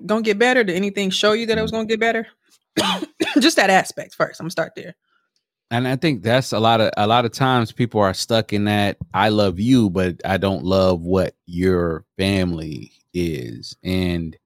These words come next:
Speaker 1: Yeah.
Speaker 2: that can be disheartening and, and, and, uh, and tough only because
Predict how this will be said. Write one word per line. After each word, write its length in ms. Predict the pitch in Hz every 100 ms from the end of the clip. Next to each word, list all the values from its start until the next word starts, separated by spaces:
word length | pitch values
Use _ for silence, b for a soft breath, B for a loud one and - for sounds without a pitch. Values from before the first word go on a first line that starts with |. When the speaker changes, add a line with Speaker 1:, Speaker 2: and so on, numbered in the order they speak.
| _ -
Speaker 1:
Yeah. 380 | - - - - _ _ -
Speaker 2:
that 320 | 101 101 -
can 200 | 104 92
be 520 | 90 87 85 82 - _ 82
disheartening 840 | 92 - 107 104 90 92 85 76 _
and, 280 | 98 110 107
and, 360 | 90 104 98 85 -
and, 320 | 92 90 87
uh, 440 | 85 85 82 - - _ _ _ _ _ _ _ _ _
and 160 | 104 92
tough 520 | - - 165 113 - - _ _ 123
only 240 | 135 123
because 840 | 104 107 - 151 135 113 104 -